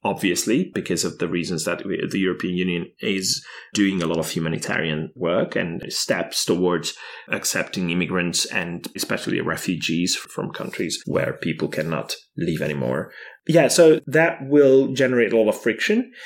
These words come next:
inside the E U as well. However, because Italy is one of the greatest beneficiaries of the funds that are connected to rebuilding the economies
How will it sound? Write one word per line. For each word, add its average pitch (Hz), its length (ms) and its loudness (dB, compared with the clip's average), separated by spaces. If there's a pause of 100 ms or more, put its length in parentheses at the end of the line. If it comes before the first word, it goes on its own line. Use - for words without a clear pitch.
(220)
inside 117 460 4
the 101 100 4
E 101 140 4 (180)
U 98 80 6
as 92 140 2
well. 123 320 2 (220)
However, 185 880 6 (240)
because 147 260 4
Italy 202 380 6
is 143 100 4
one 151 180 6
of 147 140 2
the 147 360 6
greatest 143 340 2
beneficiaries 127 680 2 (120)
of 117 420 2 (240)
the - 100 0
funds 107 680 2
that - 140 2
are 92 300 4 (100)
connected 113 440 0
to - 80 -4
rebuilding 101 920 2
the 95 140 -2
economies 98 640 0